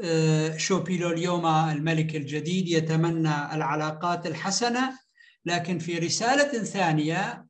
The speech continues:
نجد أيضًا ظاهرة غريبة، أن الملك الحثي صار يتجرأ، أو بمعنى يرفع صوته. قبل ذلك كل الفترة السابقة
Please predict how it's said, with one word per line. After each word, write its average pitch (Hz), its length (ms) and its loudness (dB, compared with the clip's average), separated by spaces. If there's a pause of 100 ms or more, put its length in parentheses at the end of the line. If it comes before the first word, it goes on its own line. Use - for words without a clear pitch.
(120)
نجد 180 480 2
أيضًا 208 340 2
ظاهرة 156 600 0
غريبة، 180 600 -2
أن 160 140 -2
الملك 175 480 -2
الحثي 180 760 -4 (160)
صار 185 340 2
يتجرأ، 175 1080 2
أو 139 200 -4
بمعنى 151 920 0
يرفع 147 400 0
صوته. 151 760 0 (220)
قبل 160 240 2
ذلك 160 800 2 (120)
كل 190 300 0
الفترة 165 500 -2
السابقة 160 880 0